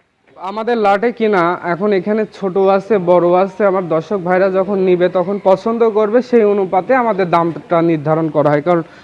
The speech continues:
আমি বড়গুলো তো আর ছোটগুলোর দামে দিতে পারবো না, বা ছোটগুলো তো আর বড় দামেরগুলোর মধ্যে বিক্রি করতে পারবো না। সেক্ষেত্রে একটা সমঝোতা করে আমার বড়গুলা যদি আশি বেশি, আমার ছোটগুলা পঁচাত্তর,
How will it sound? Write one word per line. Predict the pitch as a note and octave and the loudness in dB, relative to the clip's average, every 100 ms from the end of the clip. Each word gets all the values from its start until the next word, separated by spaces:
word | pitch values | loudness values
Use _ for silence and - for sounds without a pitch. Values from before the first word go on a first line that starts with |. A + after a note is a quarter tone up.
| - | -12
আমি | D3+ F#3 G#3 | -2 0 2
বড়গুলো | E3 G#3+ A3+ A3+ A#3 A#3+ | 4 6 6 6 4 6
তো | B3+ | 4
আর | |
ছোটগুলোর | B3 - G#3 G3 G3+ F3+ | 2 0 0 2 2 0
দামে | F3 F3+ | -2 -2
দিতে | D#3 C#3+ | -4 -4
পারবো | C#3 C3+ C3 | -4 -4 -4
না, | C3+ | -6
বা | D3+ D3+ | -6 -6
ছোটগুলো | G3+ G#3 F#3+ G#3+ | -6 -4 -4 -4
তো | A#3 | -4
আর | |
বড় | G#3+ G3 F#3 | 0 0 2
দামেরগুলোর | F3+ F3 E3 F3+ F#3+ | 0 -2 -2 -2 -2
মধ্যে | F3+ F3 F#3 | -2 -4 -4
বিক্রি | F3+ G3 A#3+ | -6 -6 -4
করতে | A#3+ B3+ A3+ | 0 0 0
পারবো | D#3+ D3 C3 | 0 -2 -4
না। | B2+ - _ _ _ _ | -10 -12 _ _ _ _
সেক্ষেত্রে | F3+ E3+ G#3 A#3 | -6 -4 -4 -4
একটা | A3+ A3 | -4 -4
সমঝোতা | - F#3+ F3+ F3+ F3+ F#3 | -2 0 2 0 0 -4
করে | F3 G3+ B3 - - _ - | -2 0 0 -2 -14 _ -10
আমার | D3 E3 | -4 -2
বড়গুলা | E3 E3 G3+ G3+ F#3+ A3+ A#3 | 0 4 4 4 2 0 0
যদি | G#3+ G3+ A#3+ B3 A#3+ - - - | 0 0 0 0 0 -6 -20 -16
আশি | C#3+ G3 - B3 | -2 0 0 2
বেশি, | B3 A#3+ B3+ | 2 2 0
আমার | C4 B3 B3 | 0 -2 0
ছোটগুলা | A3+ G3 G3 G#3+ A3+ | 0 2 2 4 2
পঁচাত্তর, | G#3 F#3+ G#3 G3+ G3+ G#3 G#3 | 0 -2 -2 -2 -2 -2 -2